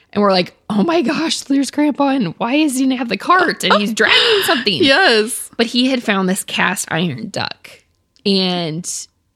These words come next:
Speaker 1: drug it all the way back. This thing
Speaker 2: Yes.
Speaker 1: is heavy. I've never physically sat it on a scale, but I bet you it's thirty to forty pounds.
Speaker 2: Oh my gosh.
Speaker 1: It's, it's, anyway,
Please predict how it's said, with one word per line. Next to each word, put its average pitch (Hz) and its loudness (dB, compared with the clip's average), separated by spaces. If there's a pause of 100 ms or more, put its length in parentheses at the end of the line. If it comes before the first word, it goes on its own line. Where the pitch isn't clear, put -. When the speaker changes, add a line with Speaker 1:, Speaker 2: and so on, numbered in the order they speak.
(200)
Speaker 1:
drug 180 -2
it 175 -4
all 156 -6
the 143 -6
way 98 -4
back. - -6
This 220 2
thing 226 4
Speaker 2:
Yes. 185 2
Speaker 1:
is 220 -4
heavy. 147 -8 (420)
I've 262 -2
never 269 0
physically 196 -2
sat 160 -4
it 147 -6
on 151 -8
a 190 -4
scale, 151 -4
but 180 -4
I 196 0
bet 170 -2
you 190 -2
it's - -6 (1300)
thirty 190 0
to 170 -4
forty 156 -6
pounds. - -8
Speaker 2:
Oh 254 4
my 208 4
gosh. 185 2
Speaker 1:
It's, 175 0
it's, - -8 (340)
anyway, 160 -4